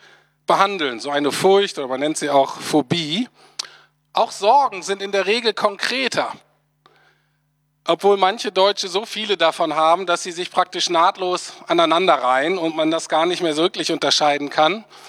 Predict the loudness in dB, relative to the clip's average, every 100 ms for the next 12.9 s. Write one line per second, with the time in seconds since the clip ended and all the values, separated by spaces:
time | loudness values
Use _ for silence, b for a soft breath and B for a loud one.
0 | B B B B B _ _ -4 0 0
1 | -2 -2 0 -2 2 2 4 2 4 2
2 | 2 0 0 -2 -6 -6 0 0 0 -4
3 | -4 -8 B B B B B -4 -2 2
4 | 2 2 -2 -4 -6 -10 -2 0 4 2
5 | 2 -6 B -8 0 0 2 0 -2 -8
6 | -2 -2 0 0 0 0 0 -2 -4 -10
7 | b b b -6 0 0 0 0 0 -2
8 | 0 2 2 2 -2 -2 0 0 0 -4
9 | -6 -8 B B B 2 2 0 -4 -2
10 | 2 2 2 0 0 -2 -6 -4 -2 -4
11 | -6 -10 -8 -8 -10 _ -20 -20 B B
12 | -10 0 0 0 0 4 4 2